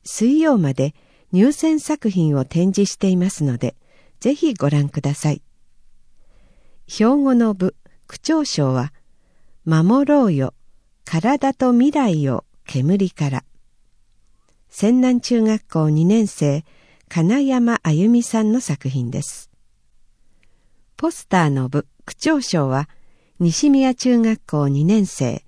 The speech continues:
足立海さんの作品。縦長ポスターの中央に、くっきり大きく描かれた一本のタバコ。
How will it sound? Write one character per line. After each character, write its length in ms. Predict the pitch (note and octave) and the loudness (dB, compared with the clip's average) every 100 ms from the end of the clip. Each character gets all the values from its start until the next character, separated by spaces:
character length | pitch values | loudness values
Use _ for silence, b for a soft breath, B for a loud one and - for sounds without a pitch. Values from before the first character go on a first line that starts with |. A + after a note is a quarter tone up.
| - - - | -20 -20 -20
足 240 | - D#3 C4 | -6 -2 0
立 240 | D#4 - | -2 -8
海 220 | - D#4 | -4 -2
さ 180 | C4 G#3 | -2 -2
ん 100 | G3 | 0
の 120 | A3+ | -2
作 280 | B3+ D#3 - | -4 -8 -6
品。 320 | D3 A#2 G#2 - - - - - - _ - _ - _ - | -4 -4 -6 -10 -20 -20 -20 -20 -20 _ -20 _ -20 _ -20
縦 300 | - F3+ C4 | -6 -4 0
長 260 | C#4 C#4 C4+ | 0 2 0
ポ 140 | C4 C4 | -2 -6
ス 140 | - | -2
タ 160 | F#3 E3 | 0 2
ー 20 | |
の 160 | D#3 | 0
中 300 | D3+ F#3+ F#3 | -2 -2 0
央 140 | F3+ E3 | 2 0
に、 220 | C#3 D3 b b b | 0 -4 b b b
く 80 | - | -20
っ 20 | - - | -20 -18
き 160 | - B3 | -2 0
り 180 | E3 - | 0 0
大 200 | A3+ D#4 | 0 0
き 140 | - - | -2 -4
く 140 | E3+ | 0
描 280 | D#3 D#3 F3 | 2 2 0
か 120 | F#3 | -2
れ 140 | D#3 | -2
た 240 | C#3+ B2+ C3 b - | -4 -8 -8 b -6
一 140 | B3 | -6
本 380 | - - F#3+ E3+ | -6 -2 0 2
の 120 | G#3+ | -2
タ 160 | - C3 | -4 -6
バ 160 | A#2+ | -6
コ。 240 | - - | -6 -8